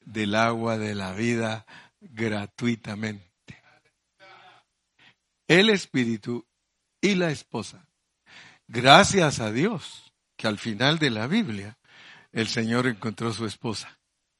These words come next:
Por eso les dije, Dios a todos nos va a arreglar. Por eso es que yo amo a los hermanos, porque los hermanos O somos ya ángeles en desarrollo,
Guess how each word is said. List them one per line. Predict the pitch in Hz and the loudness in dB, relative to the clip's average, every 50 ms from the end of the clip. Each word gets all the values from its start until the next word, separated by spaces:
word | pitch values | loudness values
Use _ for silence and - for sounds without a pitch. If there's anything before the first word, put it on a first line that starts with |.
| _ _ _ _ _ _ | _ _ _ _ _ _
Por | _ - 110 | _ -6 -6
eso | 110 117 175 170 | -2 0 0 0
les | 156 147 131 | 0 0 -2
dije, | 135 147 131 - 139 131 - - - - - - - _ _ - | -2 -2 -4 -4 -8 -12 -12 -16 -20 -20 -20 -20 -20 _ _ -10
Dios | 107 113 120 117 127 165 226 214 - - | -4 -2 0 2 2 2 2 0 -4 -6
a | - 113 101 | -6 -8 -8
todos | - _ - 104 107 110 117 123 135 151 170 165 151 | -6 _ -8 -8 -6 -4 -2 -2 0 0 -2 -2 -4
nos | 147 127 113 104 107 | -4 -6 -6 -4 -4
va | 110 | -6
a | 110 | -4
arreglar. | 110 123 135 139 151 160 175 180 185 180 165 _ _ _ _ _ _ _ _ _ - - - - - - - - - - _ _ | -4 -6 -6 -6 -6 -8 -10 -10 -12 -14 -16 _ _ _ _ _ _ _ _ _ -20 -20 -20 -20 -20 -20 -20 -20 -20 -20 _ _
Por | 139 139 160 | 6 8 8
eso | 220 240 262 226 | 8 8 6 4
es | 185 156 - | 2 2 2
que | - 143 127 | 0 0 2
yo | 127 120 120 | 4 6 6
amo | 123 127 131 127 120 | 6 4 4 2 0
a | |
los | 113 110 107 - 120 | -2 -4 -6 -6 -6
hermanos, | 117 120 151 180 202 196 180 151 - - - - _ | -4 0 2 2 2 2 -2 -4 -6 -10 -14 -12 _
porque | - 117 107 - 131 123 117 113 123 - - _ _ _ _ _ _ _ _ - - - | -6 -6 -4 -2 0 0 0 0 -2 -6 -12 _ _ _ _ _ _ _ _ -20 -20 -12
los | - 117 120 - - | -8 -6 -6 -4 -2
hermanos | 127 123 160 185 175 147 131 123 117 - - - - - - - - _ _ _ - | -2 4 6 6 6 6 6 2 -2 -4 -10 -16 -20 -20 -20 -20 -20 _ _ _ 0
O | 123 123 - | 2 2 2
somos | - 175 196 226 233 226 202 196 170 | 6 6 6 8 8 6 6 4 6
ya | 170 175 156 139 131 147 - - _ _ _ _ _ _ _ _ _ _ _ _ _ _ _ _ _ _ _ _ _ _ _ _ _ _ _ _ _ _ _ _ _ _ _ - _ _ _ _ - | 6 6 6 6 6 2 0 -6 _ _ _ _ _ _ _ _ _ _ _ _ _ _ _ _ _ _ _ _ _ _ _ _ _ _ _ _ _ _ _ _ _ _ _ -20 _ _ _ _ 6
ángeles | 139 175 208 226 208 165 190 180 156 151 131 131 | 6 8 8 6 4 4 4 6 6 4 2 2
en | 135 123 120 | 0 0 0
desarrollo, | 117 117 107 107 113 120 147 220 262 320 311 269 240 | 0 0 0 0 0 2 4 2 2 2 2 -2 -4